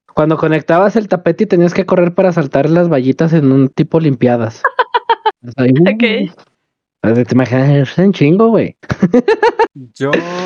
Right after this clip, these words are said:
Speaker 3: mi primer juego, el primero, primero que yo recuerdo haber jugado fue el, el Pac-Man. Después de ese
Speaker 1: Pac-Man.
Speaker 3: fue uno del Super Nintendo, que era,
Speaker 1: Mm.
Speaker 3: estaba Godzilla y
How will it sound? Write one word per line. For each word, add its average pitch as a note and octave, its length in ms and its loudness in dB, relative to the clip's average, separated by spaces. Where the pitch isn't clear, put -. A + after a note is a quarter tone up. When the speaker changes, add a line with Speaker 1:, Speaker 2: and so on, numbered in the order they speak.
Speaker 3:
mi C#3 120 -10
primer C3 280 -8
juego, D#3 420 -6
el B2 100 -10
primero, B2+ 360 -12
primero A2+ 340 -12
que G2+ 180 -18
yo B2+ 180 -10
recuerdo A2+ 400 -12
haber G#2+ 120 -14
jugado A2+ 520 -16
fue A#2 100 -16
el, G2 260 -20
el G2+ 160 -16
Pac-Man. G#2 600 -18
Después C3 420 -12
de B2+ 140 -8
ese - 180 -12
Speaker 1:
Pac-Man. - 140 -8
Speaker 3:
fue B2+ 160 -2
uno B2+ 240 -6
del G2+ 480 -14
Super G#2+ 320 -14
Nintendo, A2 500 -12
que B2 100 -8
era, A2 580 -2
Speaker 1:
Mm. - 180 -14
Speaker 3:
estaba B2 240 -4
Godzilla A2 800 -12
y G#2 400 -18